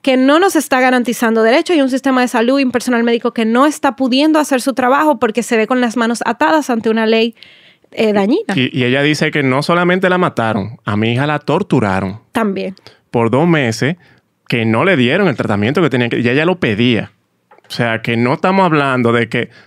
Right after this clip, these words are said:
Speaker 2: no, no, no. Tanto la, tanto ella, la niña, como la madre pedían el tratamiento.
Speaker 1: Ujú.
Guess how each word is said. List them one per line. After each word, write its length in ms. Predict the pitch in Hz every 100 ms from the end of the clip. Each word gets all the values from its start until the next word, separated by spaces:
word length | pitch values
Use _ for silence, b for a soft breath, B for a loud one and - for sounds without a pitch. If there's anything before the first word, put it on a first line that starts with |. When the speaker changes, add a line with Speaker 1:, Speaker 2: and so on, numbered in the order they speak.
| b
Speaker 2:
no, 160 | 135 143
no, 100 | 131
no. 300 | 139 110 95 _ _
Tanto 320 | 117 117 117
la, 240 | 117 110 - -
tanto 380 | 113 113 120 113
ella, 300 | 185 151 117
la 100 | 117
niña, 380 | 139 127 120 -
como 260 | - 113 107
la 100 | 101
madre 440 | 107 123 104 110 - -
pedían 460 | 117 113 160 196
el 80 | 143
tratamiento. 640 | 127 113 101 135 139 - 101
Speaker 1:
Ujú. 400 | 247 226 247